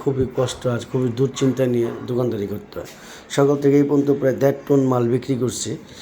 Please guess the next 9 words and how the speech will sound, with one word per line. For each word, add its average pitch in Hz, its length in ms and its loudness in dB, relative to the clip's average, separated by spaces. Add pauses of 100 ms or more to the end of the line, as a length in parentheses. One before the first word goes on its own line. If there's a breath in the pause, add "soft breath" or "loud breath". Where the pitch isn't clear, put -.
(320 loud breath)
কিন্তু 131 180 0
সবথেকে 139 520 -2
দুশ্চিন্তার 139 560 2
মধ্যে 123 260 2
পড়ে 127 160 2
আছি 120 180 -2
এই 113 140 -2
চিতল 123 300 -2 (100)
আর 113 140 -4